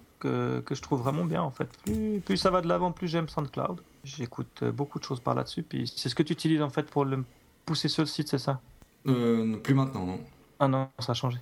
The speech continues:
Speaker 1: Oups.
Speaker 2: Ça a changé. Mais c'est vrai que, euh, moi, j'ai laissé dessus parce qu'il y a des gens qui l'utilisent comme, bah, comme toi. Comme moi, j'utilisais pour écouter, euh, des artistes. C'est vraiment, c'est peut-être plus poussé au niveau de la musique, hein, parce que c'est pas vraiment fait pour les podcasts. Mais pas... quand j'avais pensé à la, mettre, euh, notre podcast dessus,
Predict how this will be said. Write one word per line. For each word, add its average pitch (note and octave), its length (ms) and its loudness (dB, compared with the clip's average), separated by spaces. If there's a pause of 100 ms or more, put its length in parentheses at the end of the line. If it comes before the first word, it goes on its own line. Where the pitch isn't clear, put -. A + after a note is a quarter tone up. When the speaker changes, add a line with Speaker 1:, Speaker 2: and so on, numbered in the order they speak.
(280)
Speaker 1:
Oups. G#3 180 0
Speaker 2:
Ça - 80 -2
a G#2 40 0
changé. G2+ 420 0
Mais G2 200 2
c'est G2+ 100 2
vrai C3 120 4
que, A#2+ 80 2
euh, G2+ 140 2
moi, F#2+ 100 -2
j'ai G2 160 2
laissé G2 240 2
dessus B2 180 4
parce F#2+ 140 -2
qu'il G2 100 0
y - 20 2
a F#2 40 2
des F2+ 100 2
gens F#2+ 140 0
qui - 120 -2
l'utilisent G#2 280 0
comme, F2+ 200 0
bah, E2 80 0
comme F2+ 200 0
toi. C3+ 360 4
Comme F#2 140 0
moi, G2+ 120 4
j'utilisais G2 420 2
pour F#2 200 0
écouter, G2 400 2
euh, F2+ 380 2 (540)
des F#2 240 2
artistes. C3 380 4
C'est G#2 100 2
vraiment, G#2+ 220 2 (400)
c'est - 220 2
peut-être - 200 2
plus C3+ 200 6
poussé A#2 340 0
au G#2+ 80 4
niveau G2 180 2
de F#2 60 0
la F#2 100 4
musique, B2+ 380 2
hein, A2 160 -2
parce - 140 -2
que - 160 -4
c'est - 260 -6
pas F#2 140 4
vraiment G2 240 -2
fait F#2 200 -4
pour F#2 120 0
les F2 60 2
podcasts. - 480 0
Mais F2+ 220 -2 (640)
pas... G#2+ 760 2
quand C3 80 4
j'avais A#2+ 180 4
pensé B2+ 260 0
à B2 80 4
la, G#2+ 300 0
mettre, G2+ 380 -2
euh, F2+ 320 0
notre G2+ 200 -2
podcast A2 460 2
dessus, C#3+ 380 2